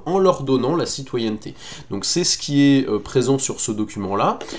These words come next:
Ça c'est un texte qu'on a retrouvé, donc, qui est, qui est gravé sur une, une plaque de,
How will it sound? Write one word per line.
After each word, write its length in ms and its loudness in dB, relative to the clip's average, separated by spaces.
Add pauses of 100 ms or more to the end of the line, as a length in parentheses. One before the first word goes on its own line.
(160)
Ça 300 4
c'est 340 0
un 80 2
texte 460 0
qu'on 220 -4
a 60 0
retrouvé, 520 -2
donc, 200 -4
qui 220 -10
est, 140 -6
qui 140 -14
est 40 -10
gravé 300 0
sur 240 -4
une, 180 -6 (800)
une 140 -14
plaque 280 -8
de, 160 -8